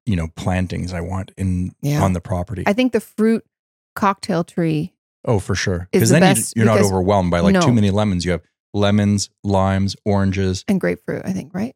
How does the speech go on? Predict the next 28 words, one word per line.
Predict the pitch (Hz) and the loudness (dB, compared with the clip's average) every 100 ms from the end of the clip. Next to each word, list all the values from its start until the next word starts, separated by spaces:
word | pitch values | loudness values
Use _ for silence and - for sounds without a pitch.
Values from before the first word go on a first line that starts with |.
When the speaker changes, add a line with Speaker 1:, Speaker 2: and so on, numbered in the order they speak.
| - | -4
Speaker 1:
Yeah. | 127 123 120 107 - | 0 2 2 -2 -6
I | 123 | -2
Speaker 2:
Something | - | 0
Speaker 1:
think | 190 160 | 2 2
they'll | 120 | 0
Speaker 2:
like | 120 | 0
Speaker 1:
put | 113 | -2
Speaker 2:
that. | |
Speaker 1:
any, | 101 113 | -2 -6
it's | - 110 | -8 -10
basically | 127 131 135 104 - | -2 -4 -2 -6 -4
any | 120 117 | -2 -2
citrus | - 117 - 90 98 | -2 -4 -6 -6 -6
you | |
can | 95 92 | -6 -6
graft | 95 95 101 104 | -2 -4 -4 -6
it | |
onto | 92 92 85 | -4 -4 -4
the | 85 | -8
tree. | - 90 87 - _ _ | -6 -4 -6 -10 _ _
Speaker 2:
Isn't | 214 349 | -8 -6
that | 381 - | -8 -8
wild? | 151 160 190 233 _ _ - | -8 -6 -6 -8 _ _ -10
I | |
do | 277 196 | -4 0
not | 180 - | -2 -2
understand. | 180 170 - 165 170 175 156 | -6 -6 -8 -8 -6 -6 -8
Like, | - | -12